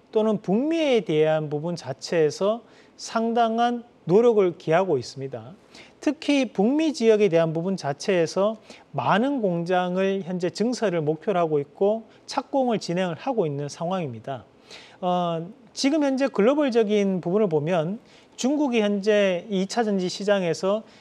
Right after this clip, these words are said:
오십 퍼센트 이상에 대한 점유율을 보유하고 있는 상황이기 때문에 이것을 타개하기 위해서 엘지 에너지 솔루션은, 어, 북미라든지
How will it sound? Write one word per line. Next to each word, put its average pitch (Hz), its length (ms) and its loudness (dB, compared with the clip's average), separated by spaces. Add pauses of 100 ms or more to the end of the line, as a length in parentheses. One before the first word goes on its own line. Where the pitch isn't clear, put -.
(840)
오십 226 360 4
퍼센트 233 260 0
이상에 226 320 0
대한 165 240 0
점유율을 165 380 -2
보유하고 190 400 2
있는 160 240 -2
상황이기 196 440 -2
때문에 139 500 -8 (280)
이것을 233 320 2
타개하기 233 640 2
위해서 156 300 2
엘지 208 380 2
에너지 190 260 -2
솔루션은, 170 720 -2 (520)
어, 117 300 -10
북미라든지 175 800 2